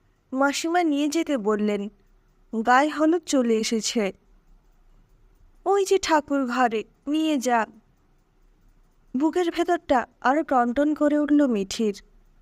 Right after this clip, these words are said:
কি সুন্দর একটা শাড়ি পরেছে অনন্যা, আর গা ভর্তি গয়না। আর আজ আমার নিজের বিয়ে,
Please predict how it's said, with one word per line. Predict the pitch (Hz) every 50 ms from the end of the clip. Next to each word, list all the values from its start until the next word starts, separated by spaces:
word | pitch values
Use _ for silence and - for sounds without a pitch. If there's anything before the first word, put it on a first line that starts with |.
| - _ _ _ _ _ _ -
কি | - 359 370
সুন্দর | - - - 294 277 269 269 294 320
একটা | 339 339 339 - 359
শাড়ি | 339 - - 269 233 233 262
পরেছে | - - 320 330 320 285 - - 285
অনন্যা, | 262 226 208 202 208 208 208 208 214 214 214 208 - _ _ _ _ _ _ _ _ _ _ _ _ _ -
আর | 320 359 359 330
গা | 277 240 240 254 277
ভর্তি | 254 254 302 311 - - - 339 294
গয়না। | 240 233 220 208 208 202 208 208 202 190 190 196 _ _ _ _ _ _ _ _ _ _ _ _ _ -
আর | - 349 349 320
আজ | 277 247 262 269 254 311
আমার | 320 330 349 349
নিজের | 320 277 247 233 214 294 320 285 262
বিয়ে, | 208 208 214 208 208 208